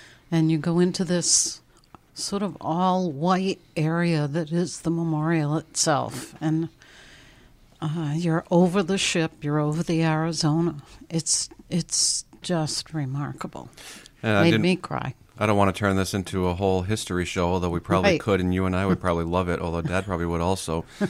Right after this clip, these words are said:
Speaker 2: But what do they do with the oil that comes up? I, I didn't even know that.
Speaker 1: It's, it's small amounts. It's just kinda little trickles that float on the surface.
Speaker 2: Yeah, I wouldn't imagine it would be a large amount, or it would have
Speaker 1: No.
Speaker 2: all been,
Speaker 1: Right.
Speaker 2: you know, expelled by now, but I just didn't know if they tried to capture it.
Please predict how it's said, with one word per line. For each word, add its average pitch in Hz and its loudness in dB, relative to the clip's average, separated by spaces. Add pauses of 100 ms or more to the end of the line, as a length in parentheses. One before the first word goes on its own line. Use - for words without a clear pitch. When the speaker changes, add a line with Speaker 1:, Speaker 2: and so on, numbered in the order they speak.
(260)
Speaker 2:
But 110 0
what 107 4
do 123 4
they 127 0
do 127 0
with 120 -2
the - -4
oil 117 0
that - -6
comes 78 -6
up? 76 -6
I, 85 -4
I 90 -4
didn't 92 -4
even 90 -4
know 92 -2
that. 85 -4 (120)
Speaker 1:
It's, - 0
it's - -2
small 185 2
amounts. 160 0
It's - -6
just - 0
kinda 170 0
little 175 2 (100)
trickles 156 -4
that - -8
float 165 -2
on 151 -2
the - -14
surface. - -4
Speaker 2:
Yeah, 107 6
I - 6
wouldn't 98 4
imagine 90 0
it 71 -6
would 85 -6
be 87 -2
a 85 0
large 85 0
amount, 80 -2
or 80 -2
it - -6
would 82 -2
have 82 2
Speaker 1:
No. - 2
Speaker 2:
all 85 0
been, 85 -4 (360)
Speaker 1:
Right. 160 -4
Speaker 2:
you 90 -6
know, 85 -6
expelled 87 -4
by 78 -4
now, 82 -2
but 73 -10 (140)
I - -14 (220)
just 92 -8
didn't 78 -6
know 85 -2
if 80 -8
they 85 -8
tried 82 -6
to - -10
capture 82 -6
it. - -12